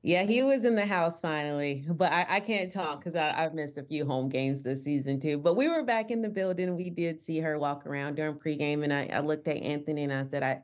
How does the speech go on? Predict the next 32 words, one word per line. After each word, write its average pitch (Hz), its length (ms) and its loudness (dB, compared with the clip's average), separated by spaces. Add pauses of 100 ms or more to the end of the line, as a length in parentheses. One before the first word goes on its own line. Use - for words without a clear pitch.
think 349 180 0
she 381 180 -4
has 190 160 2
a 143 60 0
knee 143 240 0
brace 135 380 -2
on 139 260 -2
under 143 280 -2
her 139 120 -2
warm-ups," 139 600 -2
be-, 147 100 -8
just 151 220 -2
because 160 240 0
the 151 100 2
way 139 160 0
she 143 300 -2
was, 135 240 -2 (560)
her 208 180 2
leg, 180 460 4
it 165 180 4
wasn't, 165 560 2
didn't 196 160 2
look 190 120 2
like 165 140 0
she 190 140 -2
was, 165 140 -2
like, 156 160 -2
really 151 260 -2
bending 139 460 -2
it. 127 340 -4
So, 131 420 0 (1160)
yeah, 180 500 6